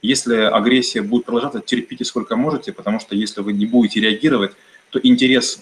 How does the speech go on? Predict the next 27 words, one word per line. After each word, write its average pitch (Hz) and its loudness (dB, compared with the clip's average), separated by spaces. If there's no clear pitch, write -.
у 120 -2
нападающего 120 2
пропадает. 113 -6
Агрессия — 123 -2
это 123 -10
состояние 127 -2
кратковременное, 123 -2
оно 104 0
не 117 -2
может 113 -2
длиться 110 -6
долго. 92 -4
И 120 -2
ещё 196 2
один 143 2
совет. 98 -2
Да, 165 4
если 131 -2
какая-то 123 0
агрессия 117 0
будет, 131 -8
попробуйте 120 -4
проявить, 113 -6
э, 101 0
какую-то, 120 -2
знаете, 120 0
странность, 147 2